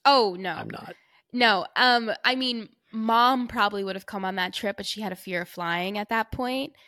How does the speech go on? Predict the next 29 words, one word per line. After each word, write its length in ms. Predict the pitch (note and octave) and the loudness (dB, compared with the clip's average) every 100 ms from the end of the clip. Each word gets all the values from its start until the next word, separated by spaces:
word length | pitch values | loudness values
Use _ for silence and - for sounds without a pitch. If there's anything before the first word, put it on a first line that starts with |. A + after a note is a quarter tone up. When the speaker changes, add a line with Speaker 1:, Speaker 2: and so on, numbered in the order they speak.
| - | -16
Speaker 2:
Mm-hmm. 220 | - A#2 G3+ | -14 -4 0
Speaker 1:
And 180 | G#3 | 0
so 440 | G3 G#3 G3 F#3+ F#3 | 2 2 2 2 -2
she 180 | - G3 | -4 -4
was 140 | F#3 | -4
like, 200 | F#3 F3 | -6 -6
"You're 160 | F#3 E3 | -6 -6
gonna 220 | - G2+ | -6 -6
go." 320 | D2+ - - | -4 -6 -8
And 100 | - | -10
it 80 | F#3+ | -8
was 160 | G3 G#3 | -8 -4
like, 220 | G3+ G3 | -4 -4
it 100 | G#3 | -4
was 200 | A#3+ A#3 | -2 0
like 180 | A3+ G#3 | 0 0
a 60 | G#3 | -2
special, 640 | - A3 G#3 - F#3 D#3+ | 2 2 4 0 0 0
like, 220 | F3 F3+ | 0 -2
y-, 140 | F#3 C#3 | -6 0
my 180 | G#3+ A3+ | 4 4
dad 240 | A#3+ B3+ | 6 4
travels 420 | A#3 A3 G#3 A#3+ A#3 | 2 0 2 0 0
a 40 | |
lot 260 | A#3 A3 - | 0 0 -2
for 140 | G3+ | -6
work, 320 | F3+ F#3 B3 - | -2 -2 -2 -2
but 160 | F3+ | -2
not 500 | F#3 G3+ G3 G3 D#3+ | 0 4 6 6 2